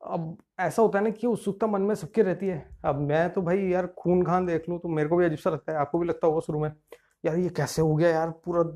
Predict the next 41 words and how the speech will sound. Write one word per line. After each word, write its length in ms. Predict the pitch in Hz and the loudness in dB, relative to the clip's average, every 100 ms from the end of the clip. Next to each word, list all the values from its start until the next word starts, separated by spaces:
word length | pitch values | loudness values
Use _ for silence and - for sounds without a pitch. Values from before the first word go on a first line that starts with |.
| - 185 | -10 -6
मतलब, 380 | 156 180 - _ - _ _ 151 | 0 0 -2 _ -20 _ _ -2
मतलब, 220 | 180 214 | 2 2
हम 140 | 170 | 2
मौजूद 460 | 208 180 175 226 247 | 2 6 4 4 2
क्यों 120 | 240 | 2
नहीं 100 | 233 | 2
थे 80 | 151 | 0
यार 140 | 143 | -2
उस 120 | 196 | -2
चीज़ 100 | 202 | -2
को 80 | 214 | 0
देखने 320 | 175 156 170 | 0 0 -2
के 80 | 165 | -2
लिए?" 140 | 175 - | -6 -4
ऐसा 160 | 151 170 | -2 -2
होता 160 | 170 | -2
है 60 | 220 | -6
ना। 80 | - _ _ _ _ _ | -10 _ _ _ _ _
<laughs> 380 | - - 165 - - _ _ _ _ | -10 -2 -2 -2 -18 _ _ _ _
तो 340 | 156 160 202 - | -2 -2 -4 -2
फिर 180 | 185 170 | 0 2
मैं, 360 | 160 170 190 | 2 2 0
मतलब, 300 | 175 175 160 | 0 0 -2
भीड़ 180 | 127 170 | 2 4
लगी 160 | 175 175 | 4 4
हुई 100 | 180 | 0
थी, 280 | 190 - _ _ _ _ | -2 -6 _ _ _ _
सबके 400 | - 151 - - | -10 -8 -6 -6
सब 200 | - 180 | -2 0
आगे 400 | 160 151 165 165 | 2 2 2 2
झुंड 260 | 147 156 175 | 0 0 2
बना 160 | 160 156 | 2 2
के 80 | |
बैठे 220 | 160 143 147 | 0 -2 -6
थे। 80 | 165 - | -8 -8
अब 180 | 135 - _ - - - | -10 -12 _ -20 -8 0
ऐसा 180 | 151 175 | 2 2
होता 140 | 170 | 0
नहीं, 140 | 196 196 | 2 2
मौका, 460 | 170 165 185 180 | 2 0 0 2
अगर 260 | 170 160 | 0 -2